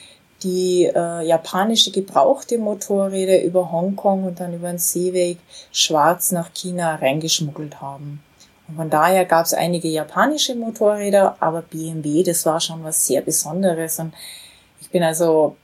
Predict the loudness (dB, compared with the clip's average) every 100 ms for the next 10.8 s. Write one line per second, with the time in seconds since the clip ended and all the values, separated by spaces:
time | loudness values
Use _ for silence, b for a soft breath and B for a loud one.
0 | -10 0 2 2 0 0 0 0 -4 -2
1 | -2 -2 -4 -6 -6 -4 -6 -6 -2 2
2 | 2 2 0 0 -2 -4 0 0 4 2
3 | 2 -4 -4 2 4 4 0 -6 B B
4 | B -4 2 4 6 6 4 0 -2 0
5 | 0 2 2 2 2 2 0 0 0 2
6 | 0 -2 -10 -10 -8 -8 -8 -8 -8 -8
7 | -6 -6 -8 -8 -10 -8 -8 -6 -6 -4
8 | -6 -8 -16 _ _ _ _ _ -4 -2
9 | 2 0 0 2 0 0 -4 -4 -4 -4
10 | -4 -4 0 0 2 4 4 2